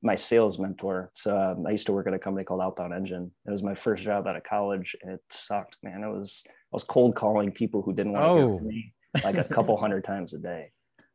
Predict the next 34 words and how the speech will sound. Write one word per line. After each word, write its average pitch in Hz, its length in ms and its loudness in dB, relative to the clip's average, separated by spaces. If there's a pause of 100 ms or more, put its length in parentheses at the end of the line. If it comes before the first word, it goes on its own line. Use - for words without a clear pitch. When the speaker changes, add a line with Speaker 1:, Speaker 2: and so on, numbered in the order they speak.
(100)
Speaker 1:
Um, 82 480 -4
so 113 180 6
it's 101 120 4
just - 280 -2
rejection 98 480 -2
after 90 240 -8
rejection 92 440 -6
after 90 200 -10
reject 90 220 -8
after 92 220 -8
reject, 85 280 -12
right? 90 240 -12
So, - 300 -8 (480)
um, 98 340 4 (440)
I 117 60 4
was 117 140 8
paired 113 380 4
in 101 80 0
a 87 80 -6
pod. 104 540 -2
So - 140 -4
I 95 120 2
was 98 200 2
a 87 140 -2
table 95 320 -2
setter, 113 400 0
which 101 160 -8
meant 98 160 -4
I 87 40 -6
set - 260 -4
meetings 95 420 -2
for - 160 -6
a - 60 -6
closer 87 600 -4